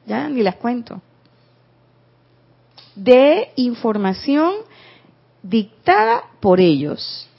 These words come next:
Y hubo algunos a los que le dieron un mantra, "Chácata, coja esto y medite ahí". Esto fue lo que le dijeron al Maestro Jesús. "Ahí está su mantra, plum. Cuando usted sepa que dice eso, entonces usted regresa."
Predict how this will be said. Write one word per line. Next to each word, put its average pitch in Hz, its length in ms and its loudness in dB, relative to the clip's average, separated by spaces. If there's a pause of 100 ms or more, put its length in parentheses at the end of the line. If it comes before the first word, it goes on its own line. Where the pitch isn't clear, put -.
(1400)
Y 240 180 4
hubo 339 240 6
algunos 320 1040 4 (540)
a 220 140 4
los 226 120 6
que 226 140 0
le 214 120 4
dieron 294 480 2
un 359 200 -2
mantra, 208 500 -2 (280)
"Chácata, - 440 -10 (320)
coja 262 360 2
esto - 380 -4 (460)
y 208 120 -2
medite 220 500 2
ahí". 175 280 -2 (720)
Esto - 140 -8
fue 294 140 -2
lo 381 60 -4
que 370 60 -4
le 311 60 2
dijeron 254 220 0
al 262 80 -2
Maestro 226 300 -2
Jesús. 175 300 -4 (800)
"Ahí 202 120 -6
está 220 160 -4
su 240 120 -6
mantra, 175 400 -4 (140)
plum. 190 300 -2 (680)
Cuando 202 280 0
usted 285 240 4
sepa 349 280 4
que 311 140 4
dice 311 420 6
eso, 302 160 0
entonces 254 300 0
usted 240 180 0
regresa." 208 480 0